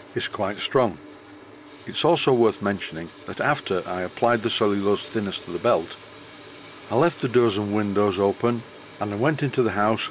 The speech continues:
to have my lunch. After I got back, there was a faint smell, but nothing too strong. By this time, I'd replaced the top cover in the headstock because I don't want any swarf to get in there. And as you can see, look at the depth of cut.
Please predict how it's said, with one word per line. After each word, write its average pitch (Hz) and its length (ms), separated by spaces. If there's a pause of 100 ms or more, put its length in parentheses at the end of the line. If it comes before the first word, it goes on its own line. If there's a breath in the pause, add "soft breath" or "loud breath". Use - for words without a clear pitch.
(160)
to 104 100
have 95 240
my 85 120
lunch. 101 440 (1000)
After 135 280
I 117 40
got 110 220
back, 117 320 (100)
there 127 80
was 123 140
a 123 60
faint 98 340
smell, 95 400 (160)
but 90 180
nothing 98 320
too 87 200
strong. 71 340 (1600)
By 147 140
this 139 220
time, 117 420
I'd 98 160
replaced 127 500
the 123 60
top - 300
cover 95 240
in 92 100
the 90 60
headstock 92 520
because - 300
I - 20
don't 113 220
want 110 180
any 98 140
swarf 101 380
to 90 100
get 85 240
in 78 100
there. 78 220 (680)
And 107 100
as 131 160
you 117 60
can 110 120
see, 127 380 (300)
look 127 200
at 135 120
the 113 80
depth 110 340
of 95 160
cut. - 340